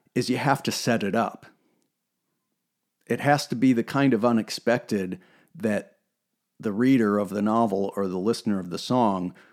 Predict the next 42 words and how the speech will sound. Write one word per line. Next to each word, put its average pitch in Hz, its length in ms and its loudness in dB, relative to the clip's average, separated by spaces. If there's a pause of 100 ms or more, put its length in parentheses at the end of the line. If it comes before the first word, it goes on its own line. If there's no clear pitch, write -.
(120)
would 104 240 -4
say, 98 600 -4 (840)
"Whoa, 143 460 4 (320)
that - 180 0
came, 123 400 2
that, - 380 0 (260)
that - 340 -4 (220)
hit 147 200 0
me, 113 200 2
that 107 180 -2
kinda 113 200 -2
came 123 240 -2
out 113 140 0
of 107 60 -2
left 107 220 0
field, 131 340 2
but 107 160 -2
wait 131 160 2
a 113 60 -2
second, 101 340 -4
no, 107 200 -2
it - 140 -10
didn't." 117 320 -2 (320)
And 110 160 -2
the 113 40 0
reason 151 300 6
it 113 140 -2
didn't 107 240 0
is 98 100 -4
because 107 280 -6
it - 80 -6
was 101 120 -6
set 98 280 -4
up. - 320 -10
There's 107 200 -4
a 110 40 -8
context - 800 -2
for - 280 -6
it. - 140 -18 (1800)
And 139 140 2
I 135 80 4
think 135 760 4